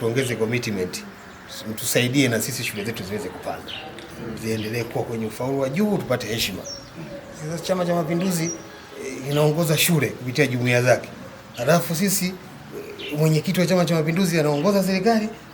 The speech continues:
alafu anaongoza taasisi. Sasa serikali zifanye vizuri, lakini za taasisi yake zisifanye vizuri.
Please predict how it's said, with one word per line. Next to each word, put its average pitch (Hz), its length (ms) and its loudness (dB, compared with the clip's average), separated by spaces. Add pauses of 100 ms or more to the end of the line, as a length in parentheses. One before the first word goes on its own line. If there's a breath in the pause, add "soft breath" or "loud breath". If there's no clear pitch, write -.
alafu 151 280 6
anaongoza 139 480 4 (240)
taasisi. 117 420 2
Sasa 131 140 -2
serikali 180 440 2
zifanye 180 280 2
vizuri, 226 440 2 (260 loud breath)
lakini 160 260 2
za 156 100 4
taasisi 160 360 2
yake 180 160 4
zisifanye 147 340 4
vizuri. 120 300 0